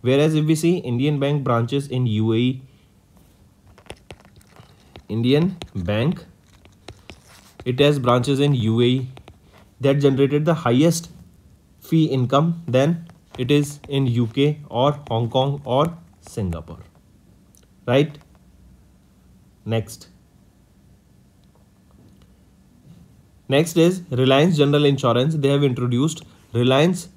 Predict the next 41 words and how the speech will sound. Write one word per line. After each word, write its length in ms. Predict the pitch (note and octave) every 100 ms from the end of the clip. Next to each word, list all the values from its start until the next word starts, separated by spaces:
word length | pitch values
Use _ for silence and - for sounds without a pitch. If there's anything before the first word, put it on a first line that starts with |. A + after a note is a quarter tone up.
| -
Health 340 | C#3+ E3+ E3+
Global, 400 | C#3 C3 A#2 G#2 - -
an 240 | B2 C#3+ D3
insurance 640 | A2 G2+ G#2+ A#2 C#3 -
policy. 520 | - E2+ A1+ - - - _ _ _
I 140 | A2+ B2+
repeat, 440 | A#2+ C#3 E3 - - -
Reliance 460 | B2 B2+ C#3 D#3+ D3
General 260 | C#3 D3
Insurance 460 | C#3+ C3 C3 C3+ C#3
Company, 480 | B2+ A2+ B2 D#3 - - _
they 120 | C3
have 160 | C#3+ D3
re-, 300 | C#3+ C#3 C#3
uh, 140 | B2
this 200 | B2 B2+
is 80 | D3
the 100 | D3+
subsidiary 520 | D#3 A#2 C#3+ C#3 C#3+
of 240 | A2 B2 B2+
Reliance 340 | A2+ A2+ B2+
Capital 360 | B2+ A2 A#2 A#2
Limited, 360 | A2+ G#2 G2+ C3+
and 240 | G#2 A2+
they 80 | A2+
have 140 | A#2
introduced 640 | A#2 G#2+ G#2+ A#2 C#3 B2 - - _ -
this 260 | B2+ D3 -
Reliance 540 | G#2 G#2+ B2 C#3+ C#3+ - -
Health 320 | A#2+ B2+ A#2
Global. 380 | G#2 F2+ A#2+ C#3+ - _ -
This 160 | B2
is 100 | C#3+
a 100 | D3+
health 280 | C#3 C#3 D3+
insurance 460 | C3+ B2 A#2+ C3 B2+
policy 380 | A#2+ A2 A#2+
that 220 | A#2+ A#2+ B2
provides 380 | G#2+ G#2 A#2+
comprehensive 680 | - G#2+ G#2 A#2 A2 A2 B2+
coverage 400 | B2 G#2 G#2+ G2+